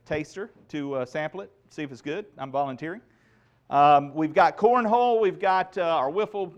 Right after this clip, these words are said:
ball game. Uh, but anyway, we hope that you'll plan on coming, bring some friends. Should be a, a fun evening, great evening, as we, uh, celebrate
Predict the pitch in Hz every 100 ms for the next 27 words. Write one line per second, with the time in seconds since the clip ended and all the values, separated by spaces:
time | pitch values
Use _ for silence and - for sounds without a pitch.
0 | - 165 165 151 160 160 160 - _ _
1 | 127 120 120 127 139 156 139 127 127 185
2 | 196 156 - 156 165 156 147 151 139 147
3 | 160 - 147 147 139 143 139 - _ _
4 | - 135 131 123 110 120 - 151 131 135
5 | 123 107 143 151 113 101 101 - _ _
6 | _ 123 117 120 120 120 113 110 107 -
7 | 160 160 139 143 143